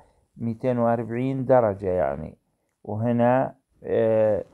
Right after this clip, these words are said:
تكافئ النقطة سالب مية وعشرين.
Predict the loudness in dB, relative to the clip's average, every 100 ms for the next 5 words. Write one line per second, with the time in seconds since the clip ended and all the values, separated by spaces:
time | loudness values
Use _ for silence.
0 | -20 _ _ -10 0 2 2 0 -2 -2
1 | -4 -4 -4 -2 2 4 4 0 -4 -6
2 | -4 -2 -2 -4 -4 -4 -4 -8 -10 -12